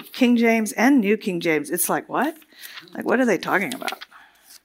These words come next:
Plus, they put it in all kinds of weird order, right? Anybody ever seen that? Like, the sentences aren't even in the right order. I mean, I learned grammar in junior high, and it's like, "How, who put this together?" Um,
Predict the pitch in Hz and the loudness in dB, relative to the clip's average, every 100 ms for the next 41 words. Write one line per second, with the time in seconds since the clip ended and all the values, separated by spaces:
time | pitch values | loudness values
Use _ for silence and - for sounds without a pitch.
0 | _ _ _ _ _ _ _ _ _ _ | _ _ _ _ _ _ _ _ _ _
1 | _ _ _ _ - 370 359 247 262 254 | _ _ _ _ 0 4 4 6 6 6
2 | 185 185 214 202 247 180 175 208 131 160 | 6 4 4 4 6 4 6 4 6 4
3 | 196 143 - - 196 - 247 302 339 220 | 6 4 -2 -2 0 2 4 6 6 4
4 | 160 151 - - - 190 208 220 240 - | 0 -4 -12 -6 2 4 6 4 4 2
5 | 160 - 160 - 240 247 262 226 220 202 | 0 0 -2 0 2 2 2 2 2 0
6 | 196 202 170 170 170 127 147 180 190 165 | -2 -2 2 2 2 2 4 4 4 0
7 | 151 139 254 311 170 - 147 196 226 - | 0 2 4 2 0 -4 0 0 0 -4
8 | - _ 196 151 190 208 156 143 202 147 | -8 _ -12 -8 -6 -6 -4 0 0 0
9 | 127 120 - 127 - - _ _ _ _ | -4 -4 -2 -4 -6 -14 _ _ _ _
10 | _ _ _ - - 247 262 - 262 311 | _ _ _ -8 -6 -6 -8 -6 -4 -2
11 | 233 - 175 - - 165 113 - _ _ | -2 -4 -8 -10 -8 -8 -10 -16 _ _
12 | _ _ _ _ _ _ _ _ _ - | _ _ _ _ _ _ _ _ _ -14
13 | - - - - - 202 214 214 214 208 | -14 -18 -18 -14 -2 4 4 6 4 2
14 | 208 | -4